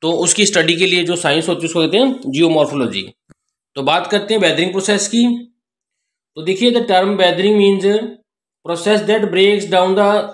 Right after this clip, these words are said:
rocks into smaller particles। वेदरिंग का मतलब होता है एक ऐसी प्रोसेस जो रॉक्स को, जैसे कि रॉक दिखा रखी पिक्चर में,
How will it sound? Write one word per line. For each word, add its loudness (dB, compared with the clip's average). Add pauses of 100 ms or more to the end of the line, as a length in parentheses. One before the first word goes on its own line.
(360)
rocks 0
into -4
smaller 2
particles। -4
वेदरिंग 0
का 0
मतलब 0
होता 0
है 2
एक -4
ऐसी 0
प्रोसेस -2
जो -4
रॉक्स 0
को, -2 (100)
जैसे -6
कि -4
रॉक 0
दिखा -4
रखी -2
पिक्चर -4
में, -2